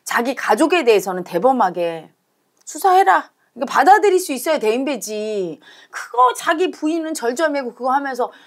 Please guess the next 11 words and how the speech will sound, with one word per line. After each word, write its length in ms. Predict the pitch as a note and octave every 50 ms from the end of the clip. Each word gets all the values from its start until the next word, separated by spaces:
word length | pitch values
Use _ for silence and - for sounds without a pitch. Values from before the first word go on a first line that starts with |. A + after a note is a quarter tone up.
| _ _ -
어? 220 | - D#4 G3+ F#3
재계 340 | - - - C4 D4 B3 D#4 C4+
인사들 380 | A#3 B3 B3 D4+ D4 - A#3+
데리고 280 | F#3+ G3+ G#3+ A3+ B3+ B3+
다녀서 380 | A#3+ G#3 F#3+ G3 G3 G3 G3 - - _ _
떡볶이 500 | - F#3 F#3 - - F4 E4+ E4+ - C4+
먹방하고 520 | F#3+ F3+ F3+ F3+ - C#4 C4 A#3+ A3+ G#3 G3
술 200 | - - F#4+ G4+
마시면 380 | G4 F#4 F#4 - C4 G#3+ G#3
토큰 320 | - - - D#4+ - G4+ F#4
남자입니까? 680 | E4 C#4 A#3+ G#3 G#3 E3+ D#3+ D3 - - - - -